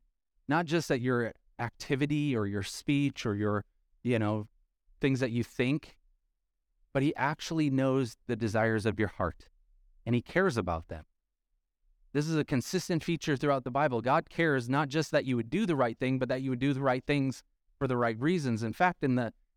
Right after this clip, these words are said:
Ten Commandments, which are like the codex of the entire law of God, think about this. The tenth commandment is concerned with how you feel about stuff. "You shall not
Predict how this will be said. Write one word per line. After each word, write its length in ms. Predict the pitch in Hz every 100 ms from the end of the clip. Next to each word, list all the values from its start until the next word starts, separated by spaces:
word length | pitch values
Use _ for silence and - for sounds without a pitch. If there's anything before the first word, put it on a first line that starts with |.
| _
Ten 220 | 175 196
Commandments, 600 | 190 185 139 113 95 78 -
which 180 | 120 127
are 80 |
like 180 | 117 117
the 100 | 113
codex 600 | - - 175 160 139 -
of 120 | 117
the 120 | 110 104
entire 400 | 101 139 143 131
law 320 | 117 117 -
of 160 | 113 101
God, 320 | 90 80 - - _ _ _ _
think 160 | 202 175
about 240 | 104 85
this. 240 | 90 76 - _ _ -
The 80 | 117
tenth 320 | - 220 -
commandment 640 | 190 151 131 117 104 98 - _ _ _ _ _ _
is 180 | 139 127
concerned 520 | - 131 - 156 139 120
with 200 | 120 107
how 240 | - 131
you 340 | 120 113 123 - _ -
feel 300 | 131 113 98
about 300 | 92 85 -
stuff. 260 | - 85 - _ _ -
"You 360 | 139 180 185
shall 420 | - 147 135 139
not 360 | 131 113 110 113